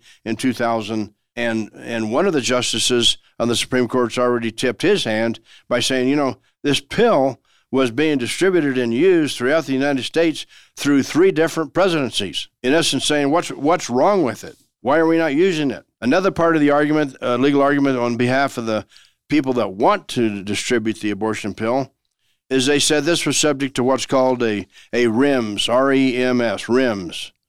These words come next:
And that stands for Risk Evaluation and Mitigation Strategy. And since it was subject to our entire,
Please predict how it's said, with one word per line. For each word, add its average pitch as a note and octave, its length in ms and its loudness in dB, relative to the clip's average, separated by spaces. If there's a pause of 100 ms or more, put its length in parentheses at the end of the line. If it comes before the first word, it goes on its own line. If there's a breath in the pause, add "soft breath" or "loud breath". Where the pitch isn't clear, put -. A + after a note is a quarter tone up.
And G#2 100 -2
that C3+ 160 2
stands C#3 320 0
for G#2+ 140 -4
Risk C#3 360 0
Evaluation B2+ 880 0 (240)
and A2 160 0
Mitigation A#2 600 0
Strategy. G2+ 680 -6 (480)
And A2 140 -2
since D#3 260 0
it D#3 100 2
was B2 140 0
subject D3 400 0
to A2 140 0
our F#2 160 -4
entire, A2 600 -4